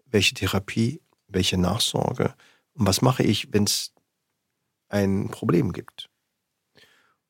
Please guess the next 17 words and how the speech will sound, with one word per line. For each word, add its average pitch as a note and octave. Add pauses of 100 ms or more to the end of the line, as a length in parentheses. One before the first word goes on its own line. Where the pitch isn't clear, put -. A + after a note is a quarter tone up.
(280)
Und A2+ (600)
da A2+
ist D#3
es - (160)
erstmal A2+
hilfreich, G#2+
sich -
an A#2
ein G#2+
gynäkologisches A2+
Krebszentrum G2
zu, F#2
äh, F#2+
wenden, G#2 (840)
die A2+ (380)
im G2+
Rahmen A2